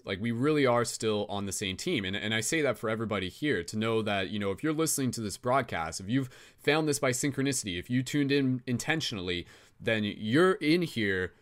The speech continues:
because you care, be-, because you're passionate about being able to help change the world. And one of the things that I love about the fact of how you teach things is the simplicity of it.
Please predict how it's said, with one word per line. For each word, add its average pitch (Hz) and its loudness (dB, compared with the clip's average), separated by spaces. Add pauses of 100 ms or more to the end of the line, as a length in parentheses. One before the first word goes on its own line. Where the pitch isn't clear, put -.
(160)
because 113 0
you 127 0
care, - -4 (280)
be-, 120 -2
because 123 0
you're 143 6
passionate 139 -2
about 110 0
being 113 -4
able 107 0
to 104 -6
help 104 -4
change 101 -4
the 113 -4
world. 113 -2
And 120 2 (380)
one 143 6
of 214 6
the 156 2
things 147 0
that 135 2
I 113 2
love 127 0
about 120 0
the 101 -2
fact 110 -2
of 98 -6
how 120 -2
you 110 0
teach 170 -4
things 95 -4
is 107 -4
the 113 -4
simplicity 107 -2
of 80 -12
it. - -16